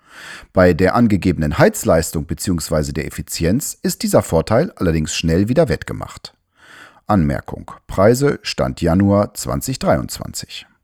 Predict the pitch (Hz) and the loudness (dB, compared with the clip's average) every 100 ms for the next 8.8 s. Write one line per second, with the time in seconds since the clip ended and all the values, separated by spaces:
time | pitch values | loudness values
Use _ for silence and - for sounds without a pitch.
0 | _ _ _ _ - 87 - 170 190 113 | _ _ _ _ -2 -2 2 4 6 4
1 | 160 - - 110 - 98 - 87 80 80 | 0 -4 -2 -2 0 -4 0 0 2 2
2 | 107 151 107 - 87 - 113 127 - - | 4 4 2 0 -2 -2 0 0 -2 0
3 | 95 87 92 78 - 85 78 113 127 - | 0 0 -2 -4 -2 0 0 0 0 0
4 | 127 87 - - - 90 87 85 80 78 | -4 -2 -4 -2 2 2 2 2 0 0
5 | 71 - 85 85 - 117 - 123 156 170 | -4 -2 -2 -2 0 0 0 0 0 -2
6 | - 104 - 135 - - 147 143 - 76 | -2 -2 0 -4 -6 -6 -2 -2 -2 -4
7 | - 57 - - - _ _ _ - 87 | -4 -8 -10 -14 -16 _ _ _ -4 -2
8 | - - 240 151 135 151 202 | 2 2 2 4 4 6 4